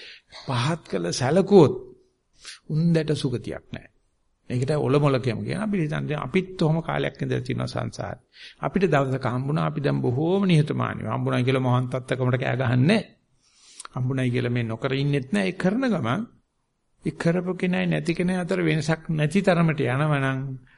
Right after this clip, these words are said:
නැත්තම් තරංගයේදී ජය පරාජය දෙකම ලෑස්ති නම් ආතතියක් එන්නේ නැහැ නේ. අද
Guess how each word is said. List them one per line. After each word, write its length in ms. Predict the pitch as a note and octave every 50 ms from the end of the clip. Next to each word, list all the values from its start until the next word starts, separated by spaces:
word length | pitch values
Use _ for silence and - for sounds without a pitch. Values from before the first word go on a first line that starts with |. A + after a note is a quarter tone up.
| _ _ _ _
නැත්තම් 360 | C#3+ C3 B2 - - C#3+ C#3+
තරංගයේදී 840 | B2 - B2 B2 A#2+ D3 D3+ D3+ D3+ D#3 D3+ D#3 D#3 D3 D#3 E3 D#3
ජය 220 | C#3+ C3+ C3 A#2+ C#3
පරාජය 420 | C3+ - D3+ D3+ D3+ D#3 D3+ D3+ C#3
දෙකම 340 | C3 B2 C#3 C#3 C3 - F#3+ F#3
ලෑස්ති 480 | F3 D3+ C#3+ D3+ D#3 D3+ - - G#3 F#3+
නම් 260 | D3+ B2 A2 A#2+ A#2+ - - D3+ - - _ _ _ _ _ _ _ _ _ _ -
ආතතියක් 640 | - G2+ G#2+ A#2+ - C#3+ C3+ - - D#3+ - - -
එන්නේ 180 | F3+ F3 E3+ D#3+ D#3 D#3+
නැහැ 80 | D#3+ E3+
නේ. 300 | E3+ E3+ F3 F3 E3+ E3 E3 - _ _ _ _ _ _ _ _ _ _ _ _ _ _ _ _ _ _ _ _ _
අද 160 | - B2 C3